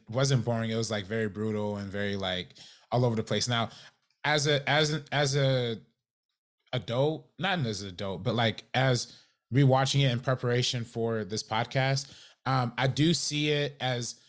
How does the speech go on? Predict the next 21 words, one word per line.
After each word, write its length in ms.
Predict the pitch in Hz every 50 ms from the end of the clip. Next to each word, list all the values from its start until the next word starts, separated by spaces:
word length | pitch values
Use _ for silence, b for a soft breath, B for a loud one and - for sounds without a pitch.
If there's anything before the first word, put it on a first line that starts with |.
| b b
much 200 | b 135 139 135
more 240 | 135 131 127 131 127
of 140 | 123 117 117
a 340 | 120 120 120 113 113 110 - - _ _ _ _ _ -
continuation 1040 | - 143 135 - 139 135 131 120 117 117 127 139 135 - - 135 131 131 135 135 135 -
of 320 | 104 117 123 131 135 139
Casino 360 | - - 139 - 147 147 143
Royale. 380 | 139 143 139 139 143 143 139 123
It's 100 | 123 117
more 140 | 135 135 127
of, 80 | 123
like, 160 | 123 123 120
a 60 | 127 -
Casino 500 | - - - 117 - - 123 117 117 117
Royale 540 | 117 117 113 113 110 110 113 113 113 113 104
one 160 | 110 110 107
point 220 | - - 110 107
five 420 | - - 104 107 113 120 127 127 -
kind 180 | - 131 131
of 80 | 131 127
thing, 300 | 131 135 135 139 139 135